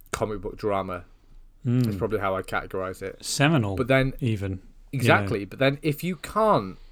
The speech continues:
Speaker 1: pretend like things don't exist, I mean, obviously that's hard and being an adult is tough,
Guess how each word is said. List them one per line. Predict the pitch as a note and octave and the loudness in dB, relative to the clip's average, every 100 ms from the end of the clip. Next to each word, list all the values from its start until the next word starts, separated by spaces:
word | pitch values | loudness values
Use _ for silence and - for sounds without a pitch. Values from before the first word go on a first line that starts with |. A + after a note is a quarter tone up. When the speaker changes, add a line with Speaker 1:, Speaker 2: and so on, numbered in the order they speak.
| - | -18
Speaker 1:
pretend | - A2+ - F2+ F#2+ A#2+ - | -12 -10 -6 -8 -8 -12 -12
like | - G2 F#2+ - | -4 -2 -2 -8
things | G2 F#2+ | -10 -8
don't | G2 F#2 | -6 -6
exist, | F#2+ F2+ E2 - - - | -8 -10 -10 -10 -16 -12
I | G#2 | -8
mean, | G2+ G2 - - | -6 -8 -12 -10
obviously | A2+ G#2 - G2 | -8 -6 -8 -4
that's | E2+ - | -6 -6
hard | F#2 F#2+ F#2 | -6 -6 -6
and | F#2 F2+ - - - - _ - | -10 -12 -18 -20 -20 -20 _ -10
being | G#2+ | -8
an | G2+ | -8
adult | G#2 G2 | -8 -10
is | F2+ | -12
tough, | - G2 - | -8 -8 -8